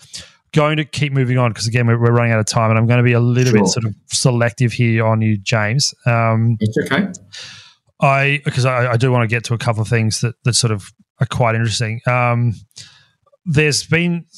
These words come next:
Speaker 1: a lot of talk, uh, and this, this, where did it go? Apologies, I've just lost it. Um,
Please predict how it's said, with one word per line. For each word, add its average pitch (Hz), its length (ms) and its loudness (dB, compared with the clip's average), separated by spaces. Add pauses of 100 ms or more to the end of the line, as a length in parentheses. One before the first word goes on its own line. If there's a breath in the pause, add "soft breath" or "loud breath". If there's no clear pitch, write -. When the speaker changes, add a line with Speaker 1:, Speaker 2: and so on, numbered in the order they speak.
(140)
Speaker 1:
a 151 80 0
lot 156 180 2
of 147 60 0
talk, 123 420 -2 (380)
uh, 127 40 2
and 123 360 0
this, - 420 0
this, 123 200 -2 (200)
where 131 120 2
did 107 100 -4
it 107 80 -12
go? 113 140 -4
Apologies, 107 480 -2
I've 107 100 -2
just 107 180 0
lost 110 220 -2
it. 127 120 -8 (500 loud breath)
Um, 131 500 -2